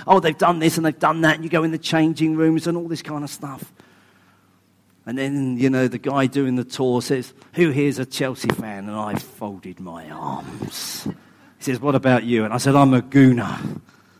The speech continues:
I support Arsenal." I thought, "That's your story, it's not mine." Some of us do that with God.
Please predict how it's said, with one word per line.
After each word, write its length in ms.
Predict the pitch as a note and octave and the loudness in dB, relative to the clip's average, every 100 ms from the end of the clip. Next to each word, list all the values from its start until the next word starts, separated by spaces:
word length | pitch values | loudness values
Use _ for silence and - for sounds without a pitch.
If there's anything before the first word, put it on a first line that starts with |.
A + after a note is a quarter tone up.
| _ _ _ _ - _ - | _ _ _ _ -20 _ -8
I 100 | C#3 | -4
support 480 | C#3 C3 - C3+ B2 | -4 -4 2 4 6
Arsenal." 540 | B2+ B2 - A2 E2+ D2+ - _ _ _ _ _ _ _ _ _ _ _ _ _ _ _ _ _ _ _ _ - | 6 4 2 -10 -12 -16 -20 _ _ _ _ _ _ _ _ _ _ _ _ _ _ _ _ _ _ _ _ -14
I 60 | A2+ | -10
thought, 160 | C3 | -6
"That's 220 | B2 C3+ D3+ | -2 -2 -2
your 120 | D#3 | -4
story, 280 | - A2 G#2 | -6 -12 -12
it's 140 | - | -10
not 140 | C3 | -8
mine." 300 | D#3 C3 F#2 - _ _ _ _ _ _ _ _ _ _ _ _ _ _ _ _ _ | -4 -6 -6 -16 _ _ _ _ _ _ _ _ _ _ _ _ _ _ _ _ _
Some 280 | - D#3 D3 | -8 -2 -2
of 100 | A2+ | -2
us 160 | B2 - | -8 -8
do 140 | A#2+ | -4
that 200 | A#2+ A2 | -2 -2
with 160 | A#2 - | -6 -10
God. 300 | G#2+ F2 | -12 -12